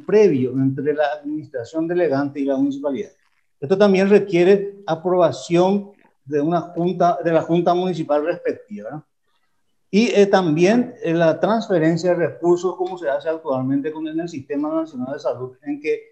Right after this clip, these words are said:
el ministerio, a través del, creo que le llaman Fondo de Equidad, transfiere re-, recursos a, esa, a esos consejos locales actuales, ¿verdad?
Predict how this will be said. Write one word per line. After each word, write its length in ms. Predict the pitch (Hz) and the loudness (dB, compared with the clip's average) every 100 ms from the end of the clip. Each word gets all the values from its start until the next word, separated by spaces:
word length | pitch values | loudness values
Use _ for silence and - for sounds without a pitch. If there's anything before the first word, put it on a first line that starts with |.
| _ - | _ -6
el 160 | 156 156 | -2 0
ministerio, 640 | 160 151 - 175 175 156 | 2 0 2 4 6 4
a 80 | 143 | 2
través 260 | 139 131 151 | 0 0 0
del, 560 | 143 139 123 104 - - _ _ | 0 0 -2 -4 -12 -18 _ _
creo 180 | 147 147 | -2 0
que 60 | 151 | 2
le 100 | 139 | 4
llaman 380 | 143 151 135 | 4 2 0
Fondo 280 | 143 156 160 | 0 2 4
de 100 | 160 | 4
Equidad, 480 | 170 165 143 156 - _ _ _ _ _ _ _ _ _ _ _ | 2 2 2 2 -4 _ _ _ _ _ _ _ _ _ _ _
transfiere 640 | 151 147 135 139 190 220 202 | -2 0 0 0 6 6 6
re-, 340 | 175 170 - | 4 2 -2
recursos 800 | 139 156 - 214 226 - 123 - _ _ _ _ | 2 2 2 2 2 2 -4 -6 _ _ _ _
a, 160 | 135 139 | -4 -2
esa, 540 | 135 160 156 143 135 | 0 2 4 2 2
a 60 | 143 | 0
esos 200 | 170 170 | 0 0
consejos 600 | 160 131 139 143 160 160 | 0 2 2 2 2 2
locales 440 | 139 131 139 143 | 0 0 0 0
actuales, 540 | 151 156 110 - - 113 | -4 -6 -10 -12 -14 -16
¿verdad? 220 | 160 | -16